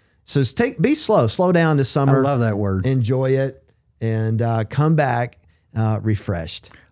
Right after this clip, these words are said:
Speaker 2: All summer long in the parables, right? Don't miss one. You can catch 'em online. You can catch up online. Go to our YouTube channel, our Vimeo channel, uh, or Facebook, and you
Speaker 1: Yeah.
Speaker 2: can catch up so you don't have to miss anything. Uh, Salt and Light. I'm gonna tell you now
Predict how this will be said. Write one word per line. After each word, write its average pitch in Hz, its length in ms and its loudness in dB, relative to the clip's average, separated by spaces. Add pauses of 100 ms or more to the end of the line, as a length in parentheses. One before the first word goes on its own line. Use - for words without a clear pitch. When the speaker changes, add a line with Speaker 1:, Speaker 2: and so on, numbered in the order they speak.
Speaker 2:
All 151 140 0
summer 190 280 0
long 196 200 0
in 202 60 0
the 202 60 0
parables, 190 560 0
right? 151 300 -2
Don't 147 180 -2
miss 165 240 -2
one. 185 220 0
You 139 60 2
can 127 40 0
catch 156 240 -4
'em 165 80 2
online. 165 380 0
You 160 80 2
can 147 80 0
catch - 320 -4
up 285 200 -4
online. 131 440 0 (300)
Go 131 120 0
to 139 60 0
our 135 120 2
YouTube 175 460 0
channel, 185 360 -2
our 117 200 -2
Vimeo 156 1500 -2
channel, 165 420 -2 (320)
uh, 120 380 -2
or 175 160 0
Facebook, - 600 -2
and 131 140 -2
you 139 60 2
Speaker 1:
Yeah. 143 60 2
Speaker 2:
can 139 60 0
catch 156 280 -2
up 180 240 -2
so 143 100 -4
you 127 80 0
don't 139 80 0
have 143 140 -2
to 139 80 -2
miss 143 260 0
anything. 170 540 0 (320)
Uh, 107 260 -2
Salt 165 400 -2
and 156 140 2
Light. 175 400 -2 (420)
I'm 160 140 2
gonna 180 200 2
tell 185 220 -2
you 165 160 2
now 175 480 0